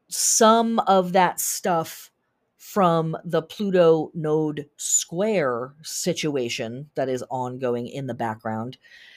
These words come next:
we might be able to find some words to describe some of that stuff for ourself or to other people. Um,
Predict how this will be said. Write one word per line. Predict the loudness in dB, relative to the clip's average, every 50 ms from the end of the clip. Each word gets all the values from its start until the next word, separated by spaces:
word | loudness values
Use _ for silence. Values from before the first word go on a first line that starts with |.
| -20 -20 _ _
we | -4 0 2 4 4 6
might | 6 4 4 4
be | 4 4 4
able | 4 4
to | 2 0
find | 0 -2 -4 -2 0 0 0 0 -2 -2 -2
some | -2 0 0 0 0 -2
words | -2 -2 -2 0 0 -2 -2 -2 -4 -4
to | -2 -4
describe | -4 -4 -4 -4 -4 -2 2 2 4 4 4 2 0
some | 0 0 0 0
of | 0 0 2 2
that | 2 2 2 0 -4
stuff | -2 0 0 0 0 0 -6 -14 -20
for | -20 -12 -4 0 2 2 2 2 2
ourself | 0 0 -2 -2 -2 -2 0 2 2 2 2 0 -2 -6 -8
or | -6 -4 -2 0 0 -2 -2 -4 -6
to | -6 -4 -2 -2 -2 -2 -2 -2 -2 -2 -2
other | -2 -2 -2 -4 -6
people. | -6 -8 -10 -8 -6 -4 -4 -4 -6 -8 -12 _ -20 -20 -20 -20 -20 -20 -20 _ -2
Um, | 0 2 2 2 0 -2 -6 -10